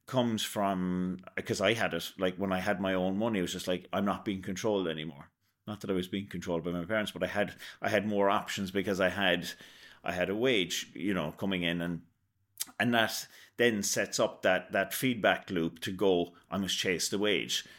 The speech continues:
And then obviously the more things you buy, you must chase the bigger wage, and then you get in debt, and then you have to fucking pay that, and then, and then the, and then the cycle starts, and then the hamster speeds up in the wheel.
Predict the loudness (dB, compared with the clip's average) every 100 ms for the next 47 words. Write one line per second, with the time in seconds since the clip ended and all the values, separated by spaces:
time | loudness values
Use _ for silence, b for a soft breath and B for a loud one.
0 | B B -2 2 4 2 0 -2 -2 -4
1 | -2 0 0 0 0 0 -2 -2 -2 -2
2 | -4 -6 -4 -2 2 2 0 -4 -10 -12
3 | -16 _ _ _ -8 -4 -2 0 0 -2
4 | 0 2 2 -2 -6 -4 -2 -2 -4 -6
5 | -8 -10 -6 -6 -2 0 2 2 0 -4
6 | -2 0 0 -2 B B B -2 0 2
7 | 0 0 0 2 0 0 0 -2 -2 -4
8 | 0 0 0 -2 0 0 0 -2 -4 -4
9 | -2 0 2 0 0 -2 0 0 0